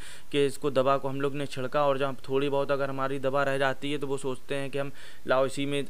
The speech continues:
अपनी फसल में दोबारा से फेंक, फ-, फस-, स्प्रे कर दें। तो दोस्तों, अगर आपकी दवा बच जाती तो आप किसी दूसरे खेत में इस्तेमाल कर दें,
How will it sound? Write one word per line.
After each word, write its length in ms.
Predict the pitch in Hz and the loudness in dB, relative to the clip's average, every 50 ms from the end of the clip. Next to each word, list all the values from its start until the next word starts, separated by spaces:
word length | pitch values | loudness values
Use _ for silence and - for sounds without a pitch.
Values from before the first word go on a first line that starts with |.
| - | -6
अपनी 220 | 131 120 135 139 131 | -6 -6 -4 -4 -4
फसल 280 | - 127 - 139 135 | -4 -4 -2 -2 -2
में 140 | 135 135 131 | -2 -2 -2
दोबारा 320 | 131 127 127 123 127 131 | 0 2 2 4 4 2
से 120 | 127 120 131 | 2 0 -2
फेंक, 540 | - 135 131 127 123 - 123 123 123 123 117 | -4 -2 -2 -2 -2 -4 -4 -4 -4 -4 -6
फ-, 200 | - - 131 - - 120 | -6 -4 -4 -4 -4 -4
फस-, 220 | 120 113 - - | -6 -6 -6 -6
स्प्रे 280 | 131 - - 127 127 127 | -6 -6 -4 -2 -2 0
कर 180 | - 127 117 113 | 0 0 -2 -2
दें। 180 | 107 110 107 - - - - - - - - | -2 -4 -4 -4 -6 -6 -6 -6 -6 -6 -2
तो 80 | - 139 | -2 0
दोस्तों, 420 | 127 143 147 143 - - 160 160 156 | 2 4 4 4 2 2 2 2 2
अगर 200 | 143 151 151 143 | 4 6 6 6
आपकी 280 | 143 143 - - 156 | 6 6 4 0 -2
दवा 220 | 135 135 139 147 147 | 0 2 4 4 4
बच 200 | 127 147 147 143 | 4 2 2 2
जाती 360 | 135 151 143 143 - 151 156 | 4 4 4 4 2 0 -2
तो 120 | 151 151 | 0 2
आप 160 | 143 151 147 | 2 2 2
किसी 220 | - 147 135 151 151 | 0 -4 -2 -2 -4
दूसरे 360 | 131 135 131 127 147 147 151 | -4 -4 -4 -2 -2 -2 -2
खेत 260 | - - 143 143 139 147 | -2 0 0 0 0 0
में 100 | 151 147 | -4 -4
इस्तेमाल 400 | 139 - 135 135 135 139 143 135 | -4 -4 -2 0 0 0 0 2
कर 180 | 139 139 131 | 0 0 0
दें, 180 | 120 120 113 | 0 -2 -4